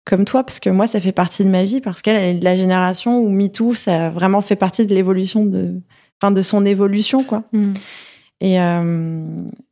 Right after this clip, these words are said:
Speaker 1: et donc, du coup, euh, je, je pense qu'il y a aussi quelque chose qui est assez générationnel, où aujourd'hui, les jeunes femmes, et tant mieux, par, euh, metoo et, euh,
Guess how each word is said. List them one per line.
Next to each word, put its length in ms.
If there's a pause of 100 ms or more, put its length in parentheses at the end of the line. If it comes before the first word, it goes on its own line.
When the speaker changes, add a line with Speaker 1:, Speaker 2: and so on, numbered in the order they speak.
Speaker 1:
et 300
donc, 240
du 160
coup, 240
euh, 180
je, 140 (1000)
je 100
pense 180
qu'il 160
y 80
a 60
aussi 340
quelque 240
chose 260
qui 80
est 60
assez 240
générationnel, 680
où 60
aujourd'hui, 340
les 160
jeunes 220
femmes, 340 (140)
et 100
tant 160
mieux, 240 (640)
par, 280
euh, 260
metoo 640
et, 260
euh, 240